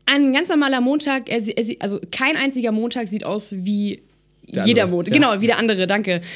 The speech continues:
Speaker 1: Ähm, es ist jedes Mal völlig unterschiedlich. Ich hab gar keine klassische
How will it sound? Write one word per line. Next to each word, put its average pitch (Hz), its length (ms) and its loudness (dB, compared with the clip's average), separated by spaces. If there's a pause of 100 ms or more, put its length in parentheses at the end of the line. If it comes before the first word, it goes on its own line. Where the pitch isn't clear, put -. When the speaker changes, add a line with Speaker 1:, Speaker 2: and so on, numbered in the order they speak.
(200)
Speaker 1:
Ähm, 214 180 0
es 226 160 -2
ist 240 220 -2
jedes 277 380 0
Mal 247 180 2
völlig 269 340 -2
unterschiedlich. 262 520 -2
Ich - 140 -4
hab 214 220 -8
gar 226 140 0
keine 233 340 -2
klassische 214 640 -4